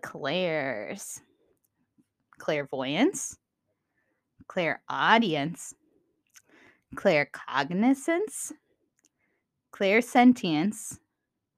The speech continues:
clairalience, and clairgustance.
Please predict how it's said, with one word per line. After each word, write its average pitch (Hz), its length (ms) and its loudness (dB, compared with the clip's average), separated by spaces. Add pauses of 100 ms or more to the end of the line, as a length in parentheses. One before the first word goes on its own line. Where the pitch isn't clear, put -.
(580)
clairalience, 175 560 -2 (3000)
and 196 200 0
clairgustance. 175 1300 -4